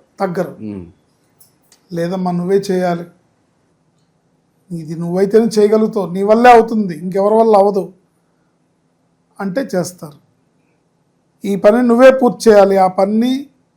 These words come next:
Speaker 1: నీ పని నువ్వే ఖచ్చితంగా పూర్తి చేయాలి అని కనుక అతనికి టాస్క్ ఇస్తే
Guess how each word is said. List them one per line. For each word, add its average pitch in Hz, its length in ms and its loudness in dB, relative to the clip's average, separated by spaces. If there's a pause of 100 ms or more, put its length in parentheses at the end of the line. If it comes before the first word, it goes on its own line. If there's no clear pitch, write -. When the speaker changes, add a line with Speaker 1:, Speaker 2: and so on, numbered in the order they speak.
(180)
Speaker 1:
నీ 196 280 -6
పని 202 320 -4
నువ్వే 226 240 2
ఖచ్చితంగా 220 580 0
పూర్తి 208 380 -4
చేయాలి 208 580 2 (360)
అని 190 160 -8
కనుక 190 220 -4
అతనికి 170 340 -6
టాస్క్ 180 340 -4
ఇస్తే 156 440 -12